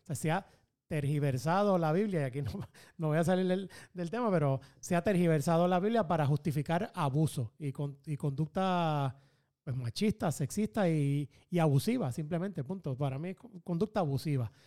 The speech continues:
Eh, y por eso, pues, necesita cambiarse. O sea,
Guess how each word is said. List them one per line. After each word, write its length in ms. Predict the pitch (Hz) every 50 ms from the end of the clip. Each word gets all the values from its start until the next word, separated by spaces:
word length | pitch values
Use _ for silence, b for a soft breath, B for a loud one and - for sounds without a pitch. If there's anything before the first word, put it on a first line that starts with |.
| b b b b b -
Eh, 400 | 160 143 135 131 123 127 127 131
y 80 | 156 143
por 140 | - 151
eso, 340 | 156 147 - 233 220 185 - b b b b b _ _ _ _ _ _ _ _ _ _
pues, 120 | - - - _ _ _ _ _ _ _ _ _ _ _ -
necesita 800 | 156 156 170 185 175 185 156 - 160 - - 185 147 - 190 180
cambiarse. 560 | 190 165 143 127 131 123 110 - - 113 - _
O 20 | -
sea, 180 | 143 123 120